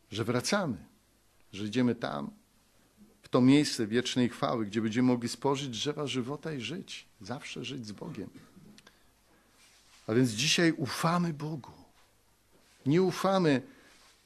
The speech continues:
ludziom, nie ufamy, że, rozumiecie, że jakaś inna droga, że człowiek nie musi się oczyszczać, uświęcać i też trafi do domu Ojca. To po co by wypędzał, skoro pozwoliłby później temu wkroczyć? Słowo Boże mówi, „Nic nieczystego tam nie wejdzie”.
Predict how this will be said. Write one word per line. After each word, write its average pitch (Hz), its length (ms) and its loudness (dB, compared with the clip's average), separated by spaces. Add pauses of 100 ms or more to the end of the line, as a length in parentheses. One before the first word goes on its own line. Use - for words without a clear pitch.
(240)
ludziom, 123 380 4
nie 160 120 6
ufamy, 180 420 4
że, 139 340 6
rozumiecie, 151 540 4
że 139 200 0 (300)
jakaś 147 340 -2
inna 156 260 2
droga, 127 240 4
że 131 120 0
człowiek 160 340 0
nie 151 100 4
musi 165 260 0
się 156 160 2
oczyszczać, 151 560 0
uświęcać 139 680 0
i 147 100 -6
też - 420 -2 (520)
trafi 139 380 2
do 123 120 0
domu 113 440 0
Ojca. 95 260 -8
To - 120 -6
po 233 180 -8
co 131 140 -2
by 107 100 -4
wypędzał, 101 880 -4
skoro 107 320 -6 (240)
pozwoliłby 131 580 4
później 127 340 0
temu 117 220 -2
wkroczyć? 101 460 -6
Słowo 196 200 4
Boże 202 240 2
mówi, 196 260 2 (260)
„Nic 202 300 6
nieczystego 196 580 0
tam 196 240 -2
nie 196 120 -2
wejdzie”. 185 460 -4